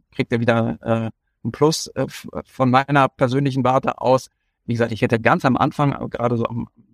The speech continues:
Mittag, früher Vormittag und sowas, hätte ich, als die Idee aufkam, "Lass, lass ihn uns anfragen", hätte ich gesagt, "Naja,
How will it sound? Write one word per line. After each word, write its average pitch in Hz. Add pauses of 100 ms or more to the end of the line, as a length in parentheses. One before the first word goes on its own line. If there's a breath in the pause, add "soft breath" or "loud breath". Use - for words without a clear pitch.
(200)
Mittag, 139 (360)
früher 117
Vormittag 131
und 113
sowas, 117
hätte 123
ich, - (100)
als -
die 98
Idee 123
aufkam, 117
"Lass, 117 (280)
lass 120
ihn 113
uns 107
anfragen", 131 (260)
hätte 123
ich 123
gesagt, 107
"Naja, 131